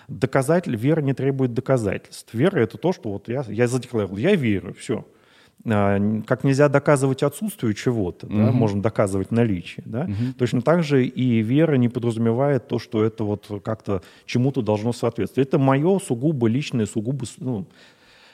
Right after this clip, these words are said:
Speaker 1: а, за тавтологию, извините, сугубо субъективное такое видение. А, э, насколько это соответствует этнокультуральным особенностям данного конкретного индивидуума и, а, социума, где он проживает, да,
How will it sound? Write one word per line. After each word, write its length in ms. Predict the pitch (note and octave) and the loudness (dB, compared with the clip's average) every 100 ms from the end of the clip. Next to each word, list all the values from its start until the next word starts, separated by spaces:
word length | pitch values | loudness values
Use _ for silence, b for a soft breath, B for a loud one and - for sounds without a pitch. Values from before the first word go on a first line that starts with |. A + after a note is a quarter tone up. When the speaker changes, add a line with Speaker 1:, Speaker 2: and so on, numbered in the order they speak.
| b | b
Speaker 1:
а, 240 | G2+ F#2+ | -6 -4
за 100 | F#2+ F#2+ | -6 -10
тавтологию, 520 | - G#2+ G#2 F#2+ F#2+ | -4 -2 -2 -4 -6
извините, 340 | F#2 G2 F2 | -4 -6 -8
сугубо 380 | - A#2+ A#2 G#2+ | -6 -4 -2 -2
субъективное 800 | - A#2+ C#3+ - D#3 A#2+ G2+ F#2 | -2 2 2 2 2 2 0 -4
такое 560 | G#2 - G#2 F#2 F2 - B | -6 -4 -2 0 -2 -8 B
видение. 640 | A2+ A#2 F2+ F#2 G2+ - - B B B B | 0 0 0 -4 -6 -10 -14 B B B B
А, 680 | A#2+ A#2 A#2 A2 G2+ G2 - | 2 4 6 6 4 2 -8
э, 300 | A2+ A#2 A#2 | -14 -12 -8
насколько 640 | C3 C#3+ D3+ F#3 F#3+ F#3+ E3 | 0 0 0 0 0 2 0
это 380 | - E3 - | 0 -2 -2
соответствует 840 | C#3 D3+ D#3 E3 C#3+ - A#2 A2+ C3 | 0 2 2 2 2 2 -2 -2 -2
этнокультуральным 840 | B2+ B2+ C#3 B2 D#3+ G3+ G3+ A2+ | -4 -4 -6 0 2 2 2 2
особенностям 680 | A2 A#2 F#2+ F#2 - F#2+ G2 | 2 0 0 -4 -6 -4 0
данного 440 | G#2+ F#2+ F#2 F2+ | 2 2 0 -4
конкретного 640 | - G2+ - G2 - F2+ F2+ | -4 -6 -2 -2 -2 -6 -4
индивидуума 760 | G2 A2 A2 F#2 F2+ F2 F2+ | -2 -2 -2 -2 -6 -4 -6
и, 420 | F2+ G2 G2 F2 D#2 | -6 -4 -2 -2 -6
а, 320 | G#2+ F2+ E2+ - | -8 -8 -8 -2
социума, 460 | A2 F#2+ F#2 F2 | -2 0 -6 -6
где 140 | F2 F2+ | -8 -8
он 120 | F2+ | -8
проживает, 680 | - F#2 F#2+ F#2 F2 F2 F2+ | -6 -2 0 0 -2 -6 -6
да, 220 | B2 | -6